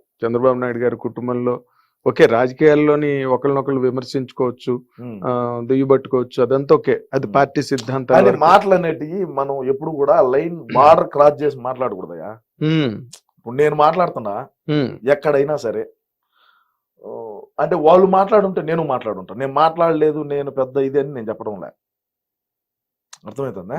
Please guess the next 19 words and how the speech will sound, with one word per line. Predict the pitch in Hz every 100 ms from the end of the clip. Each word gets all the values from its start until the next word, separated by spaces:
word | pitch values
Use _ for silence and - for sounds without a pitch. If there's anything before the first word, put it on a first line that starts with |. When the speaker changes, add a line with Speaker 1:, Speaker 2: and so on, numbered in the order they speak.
| 151
Speaker 1:
ఉమ్. | 147 90 - _ _ _
Speaker 2:
ఇప్పుడు | 107 107
ఆడోళ్ళు | 101 123 160 156 135
కానీ, | 117 127
మగోళ్ళు | 147 135 135 139
కానీ, | 113 117 165 170
ఎవరైనా | 214 226 196 135
సరే, | 98 - _ _ _ _ _ _ _ _ _
భువనేశ్వరమ్మను | 110 175 220 208 190 180 185 165
రోజా | 165 170 156
మాట్లాడినప్పుడు | 139 135 135 139 156
నేను | 131 123
మాట్లాడినా, | 101 90 71 - _ _ _ _ _ _ _ _ _ _ -
అసెంబ్లీలో | 139 190 190 185
చంద్రబాబు | 180 165 170 175 165
నాయుడు | 151 147
గారిని | 139 139
మాట్లాడినప్పుడు | 131 131 135 135 151
నేను | 151